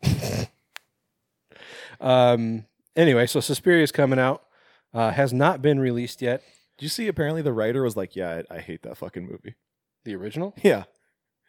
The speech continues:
Speaker 2: I didn't
Speaker 1: <laughs>
Speaker 2: know.
Speaker 1: I was like, "Why would you sign on to <laughs> write a remake then? What the fuck?"
Speaker 2: Well, for, I mean,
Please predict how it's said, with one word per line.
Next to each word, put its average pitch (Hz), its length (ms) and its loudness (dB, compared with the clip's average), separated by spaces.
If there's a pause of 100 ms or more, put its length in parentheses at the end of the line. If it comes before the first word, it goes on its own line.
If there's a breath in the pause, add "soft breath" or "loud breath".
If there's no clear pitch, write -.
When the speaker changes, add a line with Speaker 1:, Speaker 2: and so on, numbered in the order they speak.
(540 soft breath)
Speaker 2:
I 101 100 -2 (180)
didn't 110 340 -6
Speaker 1:
<laughs> - 0 -
Speaker 2:
know. 110 180 -2
Speaker 1:
I 131 40 2
was 131 160 -2
like, - 220 -4 (800 loud breath)
"Why 214 280 2
would 294 200 2
you 277 120 0
sign 220 360 2
on 254 220 0
to 202 340 0
<laughs> 185 200 -2
write 311 160 2
a 311 60 2
remake 285 520 4
then? 135 300 4
What 147 160 -2
the 320 120 -6
fuck?" - 520 -6 (1120 loud breath)
Speaker 2:
Well, 320 100 4
for, 294 180 -4
I 262 40 0
mean, 240 180 -6